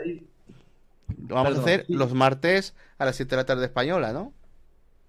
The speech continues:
Speaker 1: Exactamente. A las seis, a las seis.
Speaker 2: Siete.
Speaker 1: Es once.
Speaker 2: No, España,
Speaker 1: Once.
Speaker 2: España
Speaker 1: Ah,
Speaker 2: siete.
Speaker 1: no, tienes razón, tienes razón, doce, doce. Pero hemos cambiado <laughs> tanto de
Speaker 2: A ver,
Speaker 1: horario.
Speaker 2: a ver, a ver que me aclare. Espera.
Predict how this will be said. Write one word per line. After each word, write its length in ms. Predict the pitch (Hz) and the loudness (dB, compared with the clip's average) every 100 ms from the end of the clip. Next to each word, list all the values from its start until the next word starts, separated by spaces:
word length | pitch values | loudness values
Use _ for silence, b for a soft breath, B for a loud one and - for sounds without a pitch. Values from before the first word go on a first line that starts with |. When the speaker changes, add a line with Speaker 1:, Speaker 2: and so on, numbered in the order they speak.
| _ _ _ - - | _ _ _ -20 -4
Speaker 1:
Exactamente. 760 | 165 156 175 - 147 120 - - _ | -2 2 0 0 -6 -8 -16 -20 _
A 80 | 160 | 4
las 160 | 165 | 6
seis, 360 | 165 185 143 - | 6 2 2 -4
a 40 | |
las 120 | 135 139 | -4 2
seis. 340 | 165 151 - - _ _ | 2 0 -6 -14 _ _
Speaker 2:
Siete. 300 | - 139 143 | -2 0 0
Speaker 1:
Es 60 | 135 | 4
once. 640 | 170 190 190 190 185 185 b b _ _ - | 4 4 2 0 0 -4 b b _ _ -4
Speaker 2:
No, 140 | 135 | 2
España, 300 | 165 196 196 | 6 6 6
Speaker 1:
Once. 440 | - 208 226 208 - | 2 0 0 -2 -10
Speaker 2:
España 400 | - 143 165 190 | 0 2 4 6
Speaker 1:
Ah, 180 | 214 | 6
Speaker 2:
siete. 40 | 208 | 6
Speaker 1:
no, 160 | 226 | 4
tienes 220 | 226 240 226 | 6 6 6
razón, 480 | 226 233 240 180 | 4 4 4 2
tienes 200 | 185 240 | 2 4
razón, 340 | 214 202 196 156 | 4 0 -2 -2
doce, 280 | 190 - 131 | -4 -4 -4
doce. 300 | 156 143 123 120 B B B B | -4 -4 -8 -12 B B B B
Pero 260 | - 143 139 | -4 -2 2
hemos 240 | 202 247 - | 2 2 2
cambiado 460 | 214 208 180 247 | 2 2 6 6
<laughs> 140 | - 131 | 6 4
tanto 360 | 190 170 170 | 4 4 4
de 120 | 160 147 | 4 6
Speaker 2:
A 40 | |
ver, 220 | 139 160 147 | 8 8 6
Speaker 1:
horario. 280 | 143 165 139 | 4 2 4
Speaker 2:
a 40 | |
ver, 320 | 143 190 135 - | 6 6 6 2
a 120 | 139 | 0
ver 120 | 147 | 2
que 80 | 160 | 2
me 60 | 160 | 0
aclare. 440 | 143 123 107 98 143 | 0 -2 0 -2 -4
Espera. 400 | 98 - 135 80 | -6 -2 -2 -2